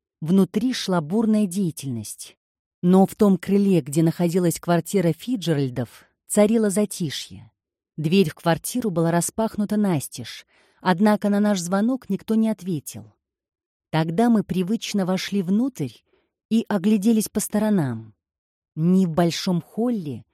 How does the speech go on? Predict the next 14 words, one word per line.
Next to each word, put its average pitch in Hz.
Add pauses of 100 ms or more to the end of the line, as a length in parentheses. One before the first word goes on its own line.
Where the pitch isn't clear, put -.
(280)
ни 196
в 170
гостиной, 185
ни 165
в 175
библиотеке 175
не 202
было 214
ни 220
души. 180 (760)
«Посмотрим 226
внизу, 233
в -
кухне», — 139